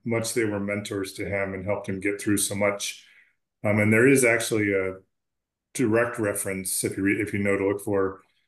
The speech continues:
to Guy Clark, and the lyric is, "No, you don't walk on water, and your sarcasm stings, but the way you move to this old world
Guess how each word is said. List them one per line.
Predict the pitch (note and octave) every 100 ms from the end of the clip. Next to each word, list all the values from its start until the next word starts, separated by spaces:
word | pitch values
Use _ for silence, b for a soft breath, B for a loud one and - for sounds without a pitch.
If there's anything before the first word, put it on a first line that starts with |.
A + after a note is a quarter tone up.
| _
to | -
Guy | G2 A2+ G#2
Clark, | - - G#2+ G2 F#2+
and | G#2
the | G2+
lyric | G2+ G2+ G2+ A2
is, | G2+ G2 F#2+ -
"No, | A2 G#2+ G#2+
you | G#2+
don't | A2 G#2
walk | G#2 A2+
on | G2
water, | G2+ G2+ G2+ G2+ b b b b b
and | A2
your | G#2
sarcasm | - A2+ G#2+ A#2 G#2 G2+
stings, | G2+ - G#2+ G2+ G2+ G2 - -
but | G2+ G#2
the | G2+ G2 G2
way | A2+ G#2+
you | G#2+
move | G#2 A2 G#2 -
to | A2
this | G#2 G2+ -
old | A2+ A2 G#2+
world | G2+ G#2+ A#2+ A2